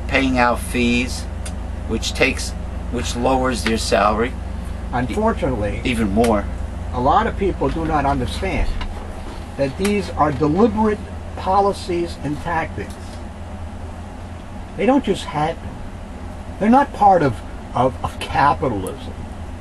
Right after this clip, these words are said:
Speaker 1: So why on
Speaker 2: There
Speaker 1: earth
Speaker 2: was a deliberate change in things some thirty years ago.
Speaker 1: So
Speaker 2: That
Speaker 1: why
Speaker 2: all benefits of
Speaker 1: so
Speaker 2: government, et cetera,
Speaker 1: so
Speaker 2: would be given to the elites.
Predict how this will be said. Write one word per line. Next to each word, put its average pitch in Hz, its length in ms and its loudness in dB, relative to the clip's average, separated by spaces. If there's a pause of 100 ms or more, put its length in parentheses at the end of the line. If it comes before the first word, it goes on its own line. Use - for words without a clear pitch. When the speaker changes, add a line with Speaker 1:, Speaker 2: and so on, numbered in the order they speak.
(1400)
Speaker 1:
So 123 100 2
why 175 440 6
on 190 80 6
Speaker 2:
There 233 100 8
Speaker 1:
earth 226 160 8
Speaker 2:
was 254 240 6
a 214 100 6
deliberate 190 760 6 (580)
change 240 560 6
in 170 220 -2
things 156 440 4 (240)
some 180 240 2
thirty 208 300 6
years 190 460 4
ago. - 360 0
Speaker 1:
So 127 220 4
Speaker 2:
That - 180 6
Speaker 1:
why 202 100 8
Speaker 2:
all 302 220 8
benefits 262 720 4
of 151 60 4
Speaker 1:
so 160 100 6
Speaker 2:
government, 190 540 6
et 151 120 2
cetera, 135 540 0
Speaker 1:
so - 160 2
Speaker 2:
would 208 160 6
be 214 120 4
given 247 380 4
to 196 120 0
the 160 160 4
elites. 151 400 2